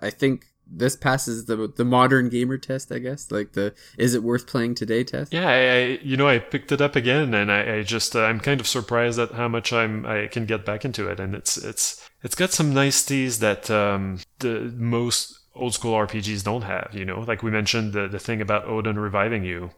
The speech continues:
Speaker 2: uh, that's good.
Speaker 1: Mm-hmm.
Speaker 2: Also, like, there, there's, like, certain situations where the game will warp you to where you need to be. Uh, like, some, some character is just like, "Hey, you gotta come, like, this cleric is, uh, sick,"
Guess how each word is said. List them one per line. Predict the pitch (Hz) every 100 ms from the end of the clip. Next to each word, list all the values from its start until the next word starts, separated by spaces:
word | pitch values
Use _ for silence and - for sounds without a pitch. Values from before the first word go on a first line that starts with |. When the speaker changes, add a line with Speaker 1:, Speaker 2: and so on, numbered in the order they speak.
| _ -
Speaker 2:
uh, | 95 98
that's | 95 123 -
good. | 95 87 107
Speaker 1:
Mm-hmm. | - -
Speaker 2:
Also, | 120 120 120
like, | 110 104 98
there, | 104
there's, | 104 104 98
like, | 104
certain | 92 120 107
situations | - 110 107 98 117 101
where | 107 104
the | 104
game | 104 107
will | 107
warp | 95 98 107 104 107
you | 101 98
to | - 107
where | 95 101 101
you | 101 104
need | 98 95
to | - 104
be. | 92 117 104 92 90 - - - _ -
Uh, | 95 92 95 - 104
like, | 107 101
some, | 117 107 110
some | - 117
character | 101 113 113 104
is | 92
just | 104 -
like, | 110
"Hey, | 120 170
you | 147
gotta | 139 139
come, | 139 143 131 113
like, | 113 104
this | 110 -
cleric | - 127 120 110 95 -
is, | 104 95 107
uh, | 95 95 95
sick," | 95 - 120 107 - -